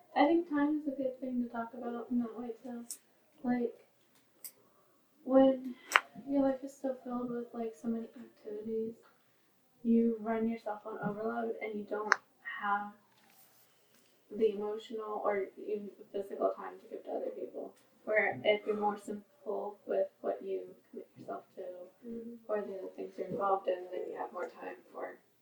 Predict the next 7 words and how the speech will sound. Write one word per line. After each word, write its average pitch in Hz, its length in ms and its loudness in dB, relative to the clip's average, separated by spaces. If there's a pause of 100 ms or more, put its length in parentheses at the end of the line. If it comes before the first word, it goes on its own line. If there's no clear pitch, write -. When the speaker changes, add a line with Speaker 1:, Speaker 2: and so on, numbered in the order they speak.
(100)
Speaker 1:
nutritions - 680 -10 (3000)
Speaker 2:
I - 40 6
Speaker 1:
and 240 120 12
Speaker 2:
remember, 240 260 10
Speaker 1:
things - 20 -12
like 196 180 -14
that. 190 180 -18